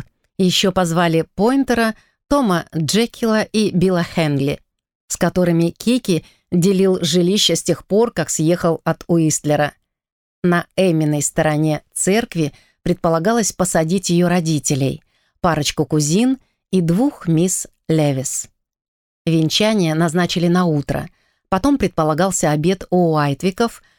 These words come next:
после чего Кики и Эмма должны были сесть на пароход и на неделю уехать в Булонь, такой они придумали себе медовый месяц.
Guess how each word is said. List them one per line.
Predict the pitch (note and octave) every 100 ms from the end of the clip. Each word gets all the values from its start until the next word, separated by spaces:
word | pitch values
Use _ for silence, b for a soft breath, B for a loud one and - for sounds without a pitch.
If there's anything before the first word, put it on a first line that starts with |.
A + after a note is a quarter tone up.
| _
после | - F#3 F#3
чего | F#3+ F3+
Кики | E3+ - F#3 - D#3 -
и | E3 -
Эмма | F#3+ B3+ B3+ A#3 G#3+ B B
должны | F3+ G#3 A3+ D4+
были | A3
сесть | F#3+ - F3+ -
на | D#3
пароход | - D3+ - B3+ - -
и | F3+
на |
неделю | E3 E3 D#3+ B3 B3
уехать | F3 E3 F#3 F3
в | D#3+
Булонь, | D#3 F3 D#3+ D3+ D3 D3 - _ _
такой | - D#3 G#3+ A#3
они | E3 D3+
придумали | D#3+ D#3+ A3 F#3+
себе | D#3+ D#3+ D#3+
медовый | D3+ D3 E3+ E3
месяц. | D#3 D3+ C3+ E3 - -